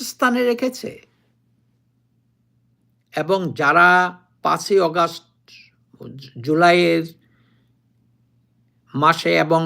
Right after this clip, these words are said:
অগাস্টে যারা আন্দোলন করলো, শহীদ হলো, আত্মাহুতি দিল, মারা গেল, আহত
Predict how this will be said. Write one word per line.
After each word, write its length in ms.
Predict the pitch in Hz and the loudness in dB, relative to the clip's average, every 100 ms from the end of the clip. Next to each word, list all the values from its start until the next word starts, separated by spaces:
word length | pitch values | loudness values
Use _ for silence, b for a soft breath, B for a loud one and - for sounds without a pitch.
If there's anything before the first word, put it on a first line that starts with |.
| 156 | 0
অগাস্টে 400 | 147 160 - 180 156 | 2 0 -2 -4 0
যারা 140 | 160 147 | 2 2
আন্দোলন 380 | 156 156 170 170 165 | 0 0 2 0 -4
করলো, 300 | 143 131 - - - - | -6 -6 -6 -10 -20 -4
শহীদ 320 | - 156 180 160 | 4 6 6 6
হলো, 200 | 127 - - _ _ _ _ _ - | 0 -6 -12 _ _ _ _ _ -2
আত্মাহুতি 520 | 156 - 180 190 185 156 | -2 2 2 4 0 -4
দিল, 140 | 123 - - _ 113 135 | -6 -8 -14 _ -4 2
মারা 220 | 180 190 143 | 4 4 2
গেল, 140 | - - _ _ _ _ _ _ _ _ _ _ _ _ 147 | -8 -12 _ _ _ _ _ _ _ _ _ _ _ _ 2
আহত 240 | 175 226 | 4 4